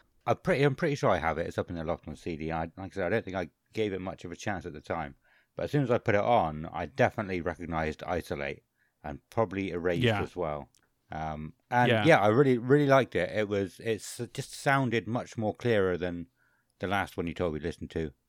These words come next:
Speaker 1: told me to listen to, which was, um, the thirty Years one.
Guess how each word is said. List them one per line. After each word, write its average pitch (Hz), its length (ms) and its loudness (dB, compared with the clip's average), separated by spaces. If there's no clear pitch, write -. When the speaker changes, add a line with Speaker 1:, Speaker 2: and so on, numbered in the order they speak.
Speaker 1:
told 92 180 -4
me 82 60 -4
to 87 100 -8
listen 78 220 -10
to, 78 220 -8
which 85 260 -14
was, 76 280 -8
um, 73 260 -6
the 85 80 -8
thirty 82 360 -2
Years 73 260 -6
one. 76 260 -8